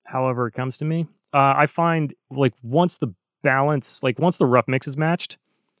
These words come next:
I find myself leaning more towards vocal stuff first, as opposed to, like, rhythm section and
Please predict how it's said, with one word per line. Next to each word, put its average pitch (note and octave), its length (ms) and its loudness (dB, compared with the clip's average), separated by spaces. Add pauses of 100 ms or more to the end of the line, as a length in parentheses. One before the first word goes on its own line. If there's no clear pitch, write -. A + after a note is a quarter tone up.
(600)
I C3 80 0
find D3+ 220 2
myself C#3 360 2
leaning B2 380 0
more B2 360 2
towards A2+ 840 -2
vocal A2+ 360 -2
stuff - 260 -10
first, - 480 -12 (1080)
as A#2 120 -4
opposed A#2 340 0
to, A#2 60 -2
like, G#2+ 220 0
rhythm G#2 340 -2
section F#2 540 -8 (1040)
and G2+ 460 -6